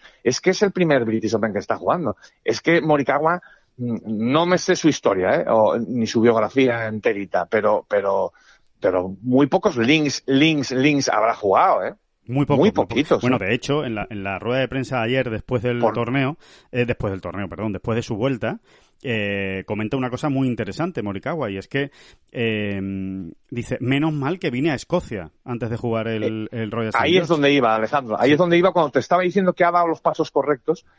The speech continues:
Speaker 1: Eh, es que es un tipo que aprovecha muy bien el tiempo, porque en Escocia no brilla, pero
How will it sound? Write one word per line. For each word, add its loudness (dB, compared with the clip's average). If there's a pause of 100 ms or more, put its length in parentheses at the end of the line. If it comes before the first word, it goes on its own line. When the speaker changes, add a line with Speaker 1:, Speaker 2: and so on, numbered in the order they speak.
(360)
Speaker 1:
Eh, 2 (280)
es -2
que -2
es 0
un 2
tipo 2
que 4
aprovecha 0
muy 0
bien -2
el -8
tiempo, 0
porque -4
en -4
Escocia -2
no 0
brilla, 0 (320)
pero 2